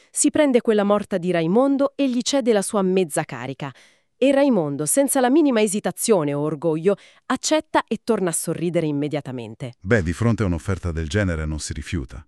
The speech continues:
Speaker 1: A quel punto optano per l'anello corto, quarantadue chilometri in totale, arrivando a Rocca delle Cinque Miglia.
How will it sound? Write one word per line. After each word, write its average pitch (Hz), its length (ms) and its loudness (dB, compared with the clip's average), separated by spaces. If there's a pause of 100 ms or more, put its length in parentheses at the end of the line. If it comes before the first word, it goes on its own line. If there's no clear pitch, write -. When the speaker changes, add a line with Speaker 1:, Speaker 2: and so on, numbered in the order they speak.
Speaker 1:
A 285 140 -2
quel 339 220 0
punto 349 420 2
optano 254 420 2
per 233 200 0
l'anello 190 420 2
corto, 143 440 -6
quarantadue 160 540 -2
chilometri 143 560 -4
in 135 100 -4
totale, 131 460 -6 (260)
arrivando 214 480 6
a 190 40 8
Rocca 180 400 2
delle 143 220 -4
Cinque 151 360 -6
Miglia. 131 420 -4